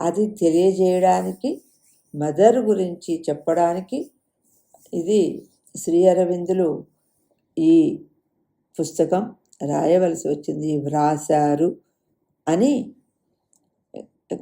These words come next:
చిన్నతనంలో ఎక్కడో విన్నటువంటి సంగతి. సుమారుగా ముప్పై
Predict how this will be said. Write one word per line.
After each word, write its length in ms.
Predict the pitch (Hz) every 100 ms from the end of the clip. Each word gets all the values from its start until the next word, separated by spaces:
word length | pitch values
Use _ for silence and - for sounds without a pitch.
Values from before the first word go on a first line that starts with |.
| -
చిన్నతనంలో 760 | - - 180 160 165 156 156 160
ఎక్కడో 400 | 147 151 156 - -
విన్నటువంటి 960 | 143 147 160 196 190 160 151 156 247 - - -
సంగతి. 500 | 131 127 127 - - _ _ _ _ _ _ _ _ _ _ _ _
సుమారుగా 560 | - 175 160 160 160 165
ముప్పై 400 | 160 147 - 165